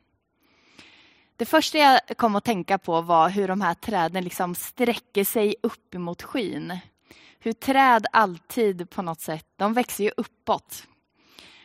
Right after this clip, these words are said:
Och, eh, träd har en, ja, men de har det liksom inbyggt i sig att sträcka sig upp emot skyn. De är också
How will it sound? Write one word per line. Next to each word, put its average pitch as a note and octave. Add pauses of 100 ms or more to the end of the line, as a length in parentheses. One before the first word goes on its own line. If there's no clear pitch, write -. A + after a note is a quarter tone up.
(320)
Och, -
eh, F#3+ (120)
träd A#3+
har G3+
en, F3 (680)
ja, G#3
men G3+
de A3
har G#3
det F#3+
liksom G3
inbyggt G#3
i E3+
sig F#3
att E3
sträcka -
sig E3
upp - (260)
emot F3+
skyn. A#3 (1800)
De A3+
är B3+
också F3+